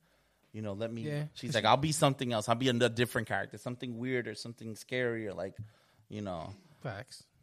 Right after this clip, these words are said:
Speaker 1: Y-, you know, it'd be kinda cool.
Speaker 2: Hmm.
Speaker 1: A female version of Scarecrow.
Speaker 2: We haven't seen that.
Speaker 1: We haven't seen that.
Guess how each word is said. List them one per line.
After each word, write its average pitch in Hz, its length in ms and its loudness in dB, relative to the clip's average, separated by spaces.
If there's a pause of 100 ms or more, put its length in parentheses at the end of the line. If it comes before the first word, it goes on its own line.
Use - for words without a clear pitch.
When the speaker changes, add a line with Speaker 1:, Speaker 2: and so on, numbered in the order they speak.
(640)
Speaker 1:
Y-, - 160 -12
you 113 80 -6
know, 113 120 2
it'd 107 100 -2
be 104 80 -6
kinda 104 220 -4
cool. 160 320 -6 (160)
Speaker 2:
Hmm. 123 160 -8
Speaker 1:
A - 60 -12
female 101 380 -2
version 95 300 -6
of 87 80 -8
Scarecrow. 104 460 -10 (1040)
Speaker 2:
We 135 120 -8
haven't 131 220 -6
seen 113 240 -6
that. 98 240 -10 (260)
Speaker 1:
We 123 120 4
haven't 110 180 6
seen 107 200 -2
that. 98 260 -2